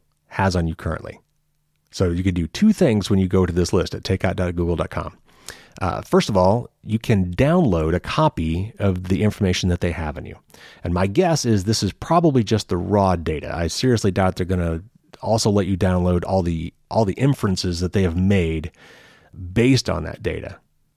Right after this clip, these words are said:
But you can at least download the raw data. Now, obviously, some of these things are gonna be like your emails, like forever. Like every Gmail you've ever sent or received is part of this data. You don't necessarily need to download that, but you might wanna download some of the rest of it and poke through it,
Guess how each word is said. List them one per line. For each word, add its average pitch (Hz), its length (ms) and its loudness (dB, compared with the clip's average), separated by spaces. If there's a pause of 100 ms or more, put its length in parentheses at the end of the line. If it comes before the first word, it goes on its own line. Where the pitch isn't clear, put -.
(140)
But 98 120 0
you 110 140 -2
can 104 160 0
at 95 100 -2
least 143 480 2
download 107 380 4
the 90 80 0
raw 87 220 4
data. 73 300 -8 (120)
Now, 98 380 0
obviously, 131 320 0
some 170 200 4
of 113 60 4
these 92 160 0
things 95 180 2
are 87 40 0
gonna 90 120 2
be 90 100 2
like 80 220 -4
your 92 120 -4
emails, 87 440 0
like 82 120 -2
forever. 78 440 0
Like 80 180 -6
every 104 340 0 (360)
Gmail 101 500 2
you've 98 120 2
ever 87 180 2
sent 107 300 0
or 101 60 -4
received 90 600 0 (500)
is 104 160 -4
part 120 200 2
of 98 60 -2
this 90 120 -2
data. 78 240 -4
You 95 100 0
don't 101 140 0
necessarily 95 380 0
need 87 200 0
to 92 60 0
download 82 340 0
that, 80 280 -2
but 101 80 -2
you 104 80 -2
might 185 200 2
wanna 226 200 4
download 170 380 2
some 139 140 0
of 117 40 2
the 117 80 4
rest 151 240 2
of 92 60 -2
it 90 100 -2
and 92 180 -6
poke - 240 -2
through 95 180 0
it, 82 160 -6